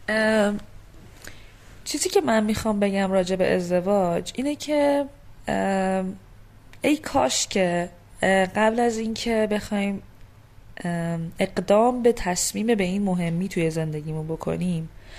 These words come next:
اه، جدی جدی بشینیم با خودمون، اه، فکر کنیم ببینیم چند چندیم واقعاً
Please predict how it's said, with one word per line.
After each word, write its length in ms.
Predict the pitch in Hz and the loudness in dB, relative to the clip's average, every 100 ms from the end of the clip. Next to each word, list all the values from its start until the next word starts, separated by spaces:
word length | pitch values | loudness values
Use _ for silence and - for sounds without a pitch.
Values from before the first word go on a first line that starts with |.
| - - - - - - | -18 -18 -18 -20 -20 -6
اه، 200 | - 196 | 0 2
جدی 300 | 190 240 202 | 4 4 4
جدی 300 | 208 240 233 | 2 2 4
بشینیم 420 | 311 330 330 311 | 4 4 2 2
با 80 | 285 | 2
خودمون، 580 | 285 285 302 302 302 285 - - - | 2 2 2 0 -2 -4 -10 -14 -4
اه، 300 | 202 202 202 | 0 0 0
فکر 480 | - - 311 320 - | -4 -2 -2 -4 -4
کنیم 340 | - 302 294 | 0 0 2
ببینیم 540 | 294 285 294 294 285 254 - | 2 2 0 -2 -4 -8 -6
چند 380 | - 254 240 226 | -2 2 2 2
چندیم 500 | 247 247 277 208 156 | 0 0 0 -4 -2
واقعاً 440 | 156 156 165 185 | -4 -4 -6 -8